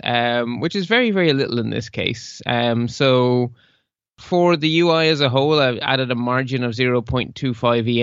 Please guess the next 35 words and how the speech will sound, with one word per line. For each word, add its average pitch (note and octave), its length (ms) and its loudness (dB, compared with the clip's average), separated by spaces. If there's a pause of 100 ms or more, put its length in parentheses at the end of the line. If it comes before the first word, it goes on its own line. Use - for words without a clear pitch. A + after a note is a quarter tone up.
(140)
Ms. - 460 -4 (240)
basically B2+ 340 2
a A#2 40 0
quarter B2+ 460 0
of A2+ 100 -2
a A#2 40 0
character's B2 580 -2
width, C3 460 -4
and A#2 140 -4
that's B2+ 240 -2
just C3 260 -2
because B2 320 -4
my A#2 100 0
stars A#2+ 400 0
were, A#2+ 200 0 (220)
when - 460 -4
I, - 40 -4
when C#3 200 0
I C3+ 40 2
was C3+ 140 2
all D3+ 240 4 (200)
done, C#3+ 320 4
it - 160 -2
was B2+ 200 2
all C#3+ 180 4
a C3+ 40 4
bit B2+ 200 0
too C3 160 -2
bunched A#2 420 -2
up, B2 220 -2
and B2 100 -6
I G#2+ 40 -4
was A2 120 -8
like, - 140 -14
"Well, - 180 -10